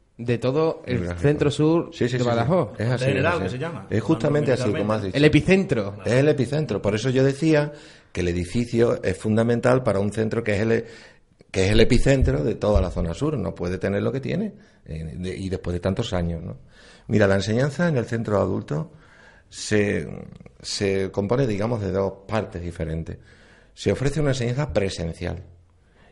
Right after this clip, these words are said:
Speaker 2: y una enseñanza semipresencial, de la que ya Manolo ahora os hablará y ya os está hablando un poco. La enseñanza presencial, mm, se enfoca, eh, una parte de ella a la gente mayor, mayor, que hablabais antes, ¿no?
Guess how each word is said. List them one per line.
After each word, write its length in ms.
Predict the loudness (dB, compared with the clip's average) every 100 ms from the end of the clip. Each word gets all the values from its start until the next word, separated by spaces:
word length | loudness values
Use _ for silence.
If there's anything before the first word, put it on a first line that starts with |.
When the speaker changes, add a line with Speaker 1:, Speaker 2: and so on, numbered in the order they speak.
| _
Speaker 2:
y 100 | 2
una 140 | 4
enseñanza 380 | 4 0 0 -2
semipresencial, 880 | 2 4 4 0 -4 -10 -10 -8 -10 -14 -20 _ _
de 100 | -6
la 120 | -6
que 120 | -6
ya 140 | -6 -2
Manolo 360 | -2 0 0
ahora 200 | -2 -2
os 60 | -4
hablará 440 | -6 -6 -2 -2 -2
y 100 | -4
ya 100 | -6
os 60 | -6
está 200 | -6 -4
hablando 260 | -4 -4
un 60 | -4
poco. 260 | -8 -12 -18 -20 -20 -20 -20 -20 -20 -20 -6
La 140 | -2
enseñanza 420 | 0 2 4 4
presencial, 680 | 2 2 2 2 2 2 0 -6 -18 _ _ _ _ _
mm, 360 | -2 2 2 2
se 140 | 0
enfoca, 580 | 0 0 0 -2 -2 -6 -18 -14
eh, 140 | -14 -12 -2
una 200 | 2 2
parte 320 | 2 2 0
de 120 | 0
ella 260 | -2 -4 -8 -14 -10
a 380 | -2 -2 -2 -2
la 120 | -4
gente 300 | -2 0 2
mayor, 320 | 4 4 4
mayor, 460 | 4 4 6 6 4
que 80 | -2
hablabais 380 | 0 2 2
antes, 280 | 2 0 2
¿no? 120 | 0